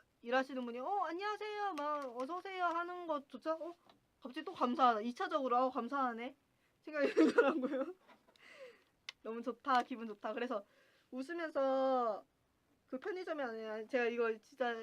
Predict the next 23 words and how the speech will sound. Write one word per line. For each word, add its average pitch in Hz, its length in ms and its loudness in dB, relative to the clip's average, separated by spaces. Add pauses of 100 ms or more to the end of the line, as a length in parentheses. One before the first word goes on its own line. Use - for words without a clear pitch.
(100)
최근 392 320 -6
경험담인데요. 214 920 -2
웃으면서 240 1080 0 (580)
그 233 140 -6
편의점 320 440 -4
안에서 214 300 -4
너무 208 200 -6
감사하다고 240 560 0
느낀 196 300 -12
거예요. 180 380 -6
그래서 185 460 -8 (460)
삼각김밥이랑 285 800 -2
막 196 140 -4
여러 196 200 -2
개 214 100 -6
샀는데, 226 920 -8 (120)
사서, 294 380 -4
어, 285 260 -4
정말 240 920 -4 (440)
항상 311 560 -2
이렇게 254 220 -4
인사 247 600 2
잘해주-, 240 320 -4